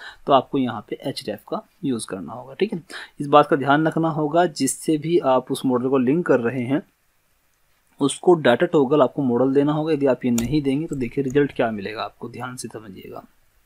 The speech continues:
मैं रिफ्रेश करता हूँ, इसको ओपन करूँगा, तो देखिए, मॉडल ओपन नहीं हो रहा, ठीक है,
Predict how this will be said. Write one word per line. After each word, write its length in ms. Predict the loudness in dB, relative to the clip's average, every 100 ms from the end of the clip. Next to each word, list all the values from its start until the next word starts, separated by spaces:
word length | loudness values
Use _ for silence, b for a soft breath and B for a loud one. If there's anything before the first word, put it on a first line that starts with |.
| b b b b b b _
मैं 80 | -10
रिफ्रेश 360 | -8 0 0 2
करता 300 | -2 -2 -4
हूँ, 220 | -6 -8
इसको 280 | -12 -4 -2
ओपन 300 | -2 -4 -4
करूँगा, 380 | -6 -8 -10 -18 -10
तो 80 | -6
देखिए, 260 | -6 -2
मॉडल 260 | 2 4 4
ओपन 220 | 4 2
नहीं 220 | -2 -4
हो 60 | -12
रहा, 180 | -16 -20 -6
ठीक 120 | -2
है, 80 | -2